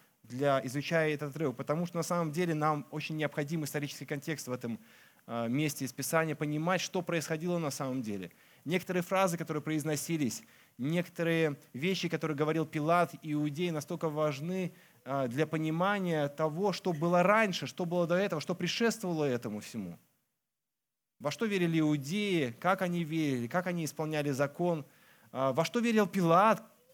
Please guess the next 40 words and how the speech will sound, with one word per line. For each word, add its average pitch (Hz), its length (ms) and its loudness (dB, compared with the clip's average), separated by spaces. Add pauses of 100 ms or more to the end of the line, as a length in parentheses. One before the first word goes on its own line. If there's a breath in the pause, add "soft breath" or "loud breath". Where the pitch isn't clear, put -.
(160)
в - 60 -20
каком 185 300 -4
законе 185 360 0
он 202 320 2
был 180 160 2
и 170 80 -6
в - 40 -6
каком 180 260 -2
положении 185 420 2
историческом 175 680 -4
он 233 180 0
был, 220 140 2
находился 175 500 -4
на 165 60 -4
тот 170 160 -6
момент, 175 400 -2
когда 139 340 0
он 139 160 -4
управлял, 135 540 -4 (400 soft breath)
э, 117 260 -4
Иудеей 135 720 0 (260)
с - 140 -20
точки 135 220 -8
зрения 127 420 -2
Рима. 139 400 -4 (300)
Нам 147 160 -6
нужно 170 180 -2
вот 160 100 -6
на 180 140 0
это 202 160 -2
посмотреть. 170 460 -4
Мы 180 100 -4
посмотрим, 202 480 -2
и 196 40 -4
мы 214 120 0
сделаем 196 380 0
вывод 175 240 -4
для 165 80 -4
себя 160 260 -4
каждый 123 460 -4